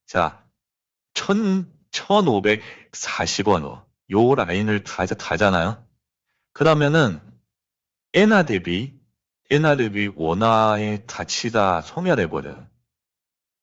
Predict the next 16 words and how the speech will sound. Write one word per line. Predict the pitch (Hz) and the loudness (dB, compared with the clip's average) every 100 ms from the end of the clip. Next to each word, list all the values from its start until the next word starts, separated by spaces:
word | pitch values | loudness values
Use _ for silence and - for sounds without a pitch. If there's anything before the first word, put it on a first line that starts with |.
| - | -4
그러니까 | 120 120 110 110 90 73 - _ _ _ _ _ _ | -2 0 2 2 2 -4 -14 _ _ _ _ _ _
다시 | 123 135 131 | -4 -2 0
예, | 110 117 _ | 0 -2 _
다시 | - 120 151 127 | -6 -4 -2 -2
이 | |
말씀을 | 104 82 - 113 110 | -2 -4 -4 -2 -2
드리면, | 95 87 80 107 90 73 - _ _ _ _ _ _ _ - | -2 -6 0 0 0 -4 -14 _ _ _ _ _ _ _ -6
어, | 95 92 92 - _ _ _ _ _ _ _ _ _ - | 0 2 2 -2 _ _ _ _ _ _ _ _ _ 2
엔, | 185 180 - - | 2 2 -4 -8
그러니까 | 110 98 85 - 139 | 0 0 0 -6 0
엔화 | 170 160 | 4 4
기준, | 127 98 87 107 87 69 - - _ _ _ _ _ _ _ - | 0 -4 -4 -2 -2 -6 -18 -20 _ _ _ _ _ _ _ -6
지금도 | - 135 165 147 98 | -2 2 2 4 2
뭐 | 92 85 | 2 -2
달러 | 117 190 185 135 | 0 2 2 0
기준 | 104 92 101 117 110 | -4 -4 -2 -2 -4